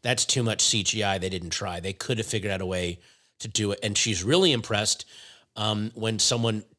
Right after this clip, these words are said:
simply does practical effects and no C G I. There, there was a, uh, film we watched, uh, during the quarantine called P G, Psycho Gorman, which is a, uh, a s-, uh,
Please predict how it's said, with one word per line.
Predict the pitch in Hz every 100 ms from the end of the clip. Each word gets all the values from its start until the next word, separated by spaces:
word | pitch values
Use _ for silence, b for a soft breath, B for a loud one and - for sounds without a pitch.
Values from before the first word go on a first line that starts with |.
| _ _
simply | - - - 180 190 165 170
does | 139 123 113
practical | - 127 - 113
effects | 113 117 -
and | - 107 101 101
no | 107 107 107 104
C | - 90
G | 80 82
I. | 64 50 - B B B B
There, | - 123
there | 120 127
was | 127 123
a, | 117 110
uh, | 110 104 107
film | - 123 123
we | 120
watched, | 110 104 - -
uh, | - 101 95 95 92
during | 90 107 104
the | 98 95 -
quarantine | - 110 98 101 92 B B B B
called | - 107 92 - b b _
P | - 214
G, | 175 202 151 87
Psycho | - 180 196 208
Gorman, | 156 160 180 143 90 71 B B B
which | 104 101
is | 98
a, | 104
uh, | 98 92 92 92 -
a |
s-, | 98 - - _
uh, | 104 101